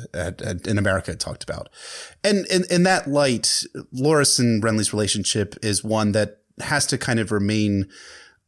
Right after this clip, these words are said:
under the ground, kind of an open secret, 'cause as we know from George's So Spake Martin archive, we know that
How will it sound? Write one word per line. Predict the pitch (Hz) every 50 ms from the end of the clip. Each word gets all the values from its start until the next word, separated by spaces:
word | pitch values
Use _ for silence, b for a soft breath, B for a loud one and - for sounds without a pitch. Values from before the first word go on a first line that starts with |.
| _ -
under | 147 151 147 143
the | 127 131
ground, | - 135 120 120 117 113 113
kind | - 123 113
of | 107
an | 104 101
open | 104 101 - 107 98
secret, | - - 123 107 - 113 104 98 -
'cause | - 107 98
as | 98 95 95
we | 107 104
know | 98 98 95 95
from | - - 101 92
George's | 90 - 95 92 87 - 95 85 -
So | - 98 87
Spake | - - 87 82 -
Martin | 120 120 123 120 113
archive, | 110 107 104 - - 104 101 101 92 87
we | 98 95
know | 95 98 101 101 98
that | 87 101 98 95 90 -